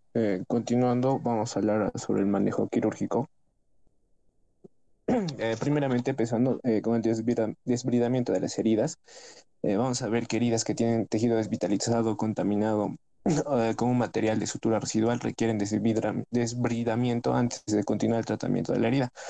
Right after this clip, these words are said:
<clears throat> Las heridas traumáticas agudas pueden tener bordes desvitalizados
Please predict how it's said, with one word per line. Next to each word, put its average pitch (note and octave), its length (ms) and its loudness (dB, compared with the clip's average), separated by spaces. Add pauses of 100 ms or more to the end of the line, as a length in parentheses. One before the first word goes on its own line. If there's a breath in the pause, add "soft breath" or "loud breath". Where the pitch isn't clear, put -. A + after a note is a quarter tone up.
(400 loud breath)
<clears throat> - 300 -2 (420)
Las A#2 260 0
heridas B2+ 260 0
traumáticas A#2 520 -2
agudas B2+ 320 0
pueden B2+ 200 0
tener A2+ 260 0
bordes A2+ 340 -2
desvitalizados A2+ 880 0